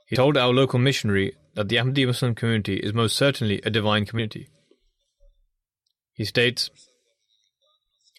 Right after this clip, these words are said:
"I work for the government, and some time ago I broke my leg in an accident,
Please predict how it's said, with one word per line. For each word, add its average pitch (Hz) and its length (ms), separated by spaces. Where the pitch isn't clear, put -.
"I 120 100
work 143 240
for 143 100
the 135 80
government, 120 500
and 117 140
some 151 200
time 151 220
ago 113 440
I 107 120
broke 123 260
my 127 160
leg 107 380
in 113 140
an 107 120
accident, 101 440